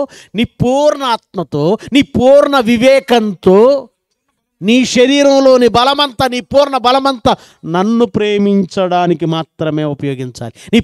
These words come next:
పూర్ణ బలముతో నీ దేవుడైన యెహోవాను ప్రేమించవలెను అనునది.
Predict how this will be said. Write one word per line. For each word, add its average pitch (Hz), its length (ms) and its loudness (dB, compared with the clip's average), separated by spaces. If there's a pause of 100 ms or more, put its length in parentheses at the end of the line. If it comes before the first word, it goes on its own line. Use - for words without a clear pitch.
పూర్ణ 311 300 2
బలముతో 262 560 0 (1000)
నీ 135 340 -8
దేవుడైన 151 500 0
యెహోవాను 165 600 2 (1200)
ప్రేమించవలెను 170 1400 0 (1040)
అనునది. 185 640 0